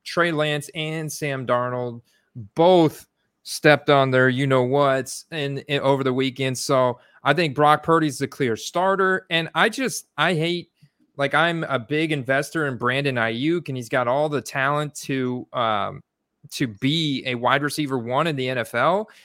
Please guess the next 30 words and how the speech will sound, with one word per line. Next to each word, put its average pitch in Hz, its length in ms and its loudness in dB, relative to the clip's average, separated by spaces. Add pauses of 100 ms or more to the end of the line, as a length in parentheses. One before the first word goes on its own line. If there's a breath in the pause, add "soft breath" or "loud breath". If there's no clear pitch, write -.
(220 soft breath)
and 151 320 0
he 147 160 -4
just 156 240 0
needs 147 200 -2
the 127 60 -6
passing 151 460 0
volume. 104 320 -2
So 156 160 -2
if 143 80 -4
I 180 120 2
want 185 220 2
him 175 200 0
to 147 100 -6
succeed, 131 840 -8 (300 soft breath)
I'm 175 160 4
in 196 100 4
the 165 80 2
Brock 151 340 4
Purdy 139 260 2
camp. 151 520 -4 (400 soft breath)
Um, 127 420 2
I'm 147 240 0
also 156 580 2
in 147 200 0
a, 135 180 2 (160)
I 135 100 -2
mean, 135 160 -2
the 127 60 0
forty-niners 143 840 0
defense, 123 720 -6